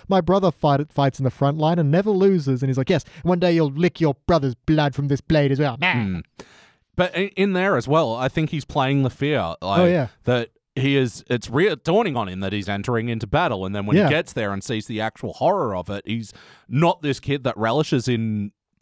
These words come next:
Speaker 2: uh, the murder and, uh, battles and stuff that, you know, I'd seen him claim he would.
Speaker 1: Hmm.
Speaker 2: Like, yeah, in this moment, he is a scared kid.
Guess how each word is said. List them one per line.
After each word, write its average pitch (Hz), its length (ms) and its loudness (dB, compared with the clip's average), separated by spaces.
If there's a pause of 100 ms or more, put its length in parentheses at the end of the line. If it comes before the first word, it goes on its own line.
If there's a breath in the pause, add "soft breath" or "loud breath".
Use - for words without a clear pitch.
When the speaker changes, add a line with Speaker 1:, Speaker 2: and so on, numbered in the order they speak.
(120)
Speaker 2:
uh, 110 240 0
the 120 120 -2
murder 117 600 0
and, 95 300 -6 (400 loud breath)
uh, 107 240 -2
battles 113 480 -2
and 98 140 -4
stuff - 340 -4
that, 98 240 -2 (400)
you 120 140 -2
know, 98 220 -2 (180)
I'd 101 120 -6
seen 113 220 -2
him 95 140 -2
claim 151 320 -2
he 113 160 -4
would. 78 360 -8
Speaker 1:
Hmm. 139 300 2
Speaker 2:
Like, 110 240 0
yeah, 139 160 0
in 104 140 -4
this 127 180 -2
moment, 107 320 -2
he 98 220 -4
is 107 100 -4
a 123 80 0
scared 110 400 -4
kid. 139 380 -6